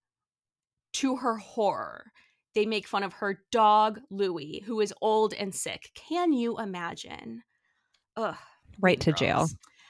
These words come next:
Speaker 1: So, yeah, exactly. Fuck them kids. Uh, so
Speaker 2: <laughs>
Speaker 1: this is, like, the thing about, uh,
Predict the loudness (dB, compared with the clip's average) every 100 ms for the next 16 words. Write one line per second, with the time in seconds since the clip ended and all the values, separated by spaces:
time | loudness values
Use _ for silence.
0 | -20 -12 -2 2 2 2 0 0 0 0
1 | 0 -6 0 0 2 -2 -2 -6 -6 -12
2 | -6 4 6 8 4 0 0 4 6 8
3 | 6 6 6 4 -4 0 6 6 6 4
4 | 2 2 2 2 -4 -4 -2 -2 -4 -16
5 | _ _ _ _ _ _ _ _ _ _
6 | -8 -4 0 2 0 -2 -2 4 8 8
7 | 4 -2 _ -4 0 4 4 2 0